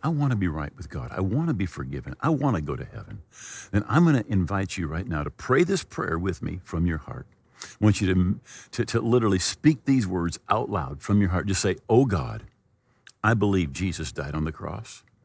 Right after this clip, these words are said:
I believe his blood paid for my sins. I believe that he rose again, and I give him all of my heart and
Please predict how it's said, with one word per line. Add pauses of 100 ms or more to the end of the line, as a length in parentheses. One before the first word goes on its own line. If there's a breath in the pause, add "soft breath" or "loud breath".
(480 soft breath)
I
believe
his
blood
paid
for
my
sins. (920 loud breath)
I
believe
that
he
rose
again, (800 soft breath)
and
I
give
him (120)
all
of
my
heart (540)
and